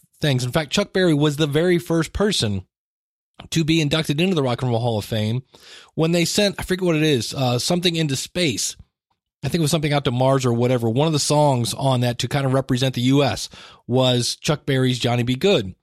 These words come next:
And so at the end of this concert, they finally bring Chuck out, who's kind of what I went to see. And his band consisted mainly of his children who knew how to follow Chuck,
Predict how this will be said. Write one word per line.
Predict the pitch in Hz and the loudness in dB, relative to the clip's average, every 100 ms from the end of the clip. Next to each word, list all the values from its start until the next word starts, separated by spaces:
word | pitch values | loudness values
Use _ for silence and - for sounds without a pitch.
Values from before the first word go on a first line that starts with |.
| _ _ - _ - | _ _ -20 _ -4
And | 165 160 | -2 2
so | 202 196 180 - _ _ _ _ _ - - | 2 2 0 -8 _ _ _ _ _ -20 -6
at | 147 | -2
the | 151 185 | 0 0
end | 220 | 2
of | |
this | 180 151 | 0 0
concert, | - 185 185 127 110 - _ - | 0 0 0 0 -2 -4 _ -4
they | 139 | -2
finally | 139 175 190 170 | 0 0 2 0
bring | 151 147 | 0 0
Chuck | 131 180 - | 0 0 0
out, | 107 104 | -2 -2
who's | 131 135 | 0 0
kind | - 151 | 0 -2
of | 147 | 0
what | 123 127 | 0 2
I | |
went | 127 131 127 | 2 0 0
to | |
see. | 113 196 170 113 - - - - - _ | -2 0 0 0 -4 -14 -20 -20 -20 _
And | 165 165 165 180 _ _ | 0 2 2 -2 _ _
his | - 185 | 0 0
band | 160 196 269 269 | 0 0 2 0
consisted | 185 170 196 190 170 | -2 0 0 0 0
mainly | 160 190 196 185 | 2 2 2 2
of | 151 147 | 0 0
his | 147 135 | 0 0
children | - 226 247 143 123 120 - _ _ _ _ - | -2 0 2 2 0 -2 -6 _ _ _ _ -8
who | - 190 | 0 4
knew | 208 277 | 4 4
how | 208 220 | 2 0
to | 214 185 | 0 0
follow | 156 - 180 185 135 | -2 0 2 4 2
Chuck, | 110 135 92 - | 2 0 -2 -6